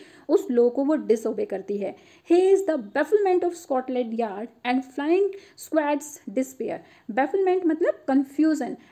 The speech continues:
and Scotland Yard जो है headquarter of the London Police Force, जो लंदन पुलिस फोर्स का हेडक्वार्टर है, वो उसके लिए कन्फ्यूजन बनी हुई है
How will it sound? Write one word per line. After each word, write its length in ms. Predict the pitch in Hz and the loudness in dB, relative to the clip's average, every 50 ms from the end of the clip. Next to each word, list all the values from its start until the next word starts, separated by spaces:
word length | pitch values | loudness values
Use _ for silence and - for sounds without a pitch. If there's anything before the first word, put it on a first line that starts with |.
| _ - 247 | _ -8 -4
and 140 | 269 294 | -4 -4
Scotland 540 | - - - 339 359 359 381 392 440 427 370 | -4 -2 -2 -2 0 0 0 0 0 2 0
Yard 320 | 285 269 262 262 285 277 262 | 0 0 0 -2 -4 -4 -2
जो 120 | 262 254 | -2 -2
है 160 | 254 277 285 - | -2 -4 -6 -6
headquarter 540 | - 233 226 226 - - 254 277 277 339 330 | -6 -6 -6 -6 -4 -4 -4 -2 -2 0 0
of 180 | 285 294 277 | 0 -2 -2
the 120 | 233 262 254 233 | -2 -4 -2 -2
London 460 | 226 233 254 262 269 311 330 330 339 | -4 -2 0 0 2 2 2 0 0
Police 320 | 262 240 240 247 254 254 - | 0 0 0 0 -2 -4 -4
Force, 280 | - 247 240 214 220 - | 0 2 2 2 2 -2
जो 100 | 240 233 | -4 -4
लंदन 340 | 226 220 226 254 294 330 320 | -2 -2 -4 -2 -2 -2 -2
पुलिस 280 | 311 262 254 262 - - | -2 -4 -4 -6 -6 -6
फोर्स 200 | 247 233 233 - | -4 -4 -4 -4
का 140 | - 254 247 | -8 -10 -8
हेडक्वार्टर 560 | - - 277 294 - - 269 240 233 247 233 | -4 -4 -4 -4 -4 -2 -4 -2 -2 -4 -6
है, 140 | 247 254 277 | -4 -4 -4
वो 140 | 277 269 262 | -2 -2 -2
उसके 220 | 254 262 - 262 | -2 -2 -4 -4
लिए 140 | 254 262 269 262 - | -2 -2 -4 -4 -4
कन्फ्यूजन 560 | 254 247 240 240 - 330 349 339 339 330 302 | -4 -4 -4 -2 2 2 2 4 4 2 2
बनी 160 | 269 254 233 | 0 -2 -4
हुई 220 | 233 226 226 220 214 | -6 -6 -6 -4 -4
है 180 | 226 240 302 | -4 -4 -6